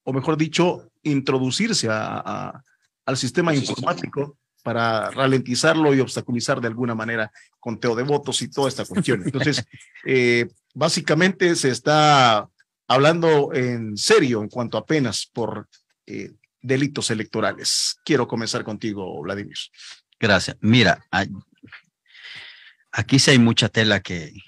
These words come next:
Speaker 2: que cortar, de verdad que, y es preocupante. Es decir, a priori uno puede decir, "Qué bien, ¿no?". Mm, eh, eh, de hecho, si, si las cosas,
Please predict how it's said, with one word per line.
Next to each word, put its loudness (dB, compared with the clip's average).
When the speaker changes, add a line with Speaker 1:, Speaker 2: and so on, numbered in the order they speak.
Speaker 2:
que -8
cortar, 0
de 2
verdad 2
que, -2
y 4
es 2
preocupante. 2
Es -6
decir, 2
a 4
priori 4
uno 6
puede 4
decir, 0
"Qué 6
bien, 8
¿no?". 4
Mm, -4
eh, -8
eh, -6
de 4
hecho, 0
si, -4
si -4
las -2
cosas, 0